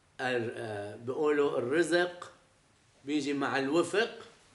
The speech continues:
مار بولس أيضًا بيقول: "أما التقوى فهي تنفع في كل شيء". طيب، هذا الكلام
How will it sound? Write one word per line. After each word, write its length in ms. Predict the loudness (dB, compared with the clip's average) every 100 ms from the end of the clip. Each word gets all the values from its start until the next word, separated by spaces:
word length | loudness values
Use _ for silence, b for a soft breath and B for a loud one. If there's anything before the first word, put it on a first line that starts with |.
| -20 -20 _ -6
مار 220 | 0 0
بولس 440 | 0 0 0 0 0
أيضًا 300 | -2 0 0
بيقول: 420 | -2 2 2 4
"أما 240 | 0 -2
التقوى 520 | -4 -2 -4 0 -2 0
فهي 340 | 0 0 0
تنفع 420 | -2 -4 -2 -4
في 180 | -4 -6
كل 340 | -4 -4 -4
شيء". 240 | -6 -10 -12 -18 _ _ B B B B B -2
طيب، 280 | 6 6 6 0 0
هذا 360 | 2 4 4
الكلام 440 | 4 6 6 6